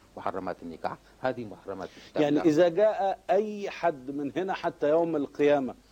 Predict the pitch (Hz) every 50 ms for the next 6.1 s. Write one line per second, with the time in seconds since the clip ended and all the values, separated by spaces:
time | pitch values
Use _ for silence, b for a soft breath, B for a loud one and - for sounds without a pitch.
0 | b b b b b b _ - 113 131 143 143 139 - 170 202 175 185 196 196
1 | 202 202 196 208 214 202 - - 196 - - 196 190 165 160 143 127 - 123 -
2 | - 151 165 165 - - 139 147 139 - 139 143 147 151 165 185 185 165 - -
3 | 123 110 101 - _ - 135 131 151 151 147 147 135 151 156 175 175 160 - 160
4 | 175 170 143 - 165 151 139 139 127 156 165 170 147 - - 131 165 202 214 214
5 | 190 202 196 190 185 185 180 - - 202 214 208 185 185 - - 156 170 170 170
6 | 165 151